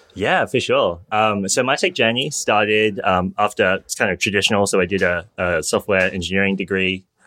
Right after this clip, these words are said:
um, finished up in twenty fourteen, started working at this health research institute,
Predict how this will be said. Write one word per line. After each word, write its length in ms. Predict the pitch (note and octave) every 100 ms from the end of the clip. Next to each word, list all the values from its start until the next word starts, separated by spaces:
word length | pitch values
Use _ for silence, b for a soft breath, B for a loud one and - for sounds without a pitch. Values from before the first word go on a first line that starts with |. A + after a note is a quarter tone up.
| b
um, 260 | F2+ E2+ E2+
finished 340 | - G2 -
up 180 | F#2 -
in 320 | F2 E2+ E2 E2
twenty 260 | - F2+
fourteen, 600 | E2+ F#2 - B2+ C3 C3 -
started 520 | - F2+ F2 F2+ F2+ b b b b
working 340 | A2+ A#2+ C3+ A2
at 140 | F#2+
this 180 | F#2+ -
health 260 | G#2 -
research 460 | F#2 G#2+ B2+ A#2 -
institute, 600 | - A#2+ - B2 A#2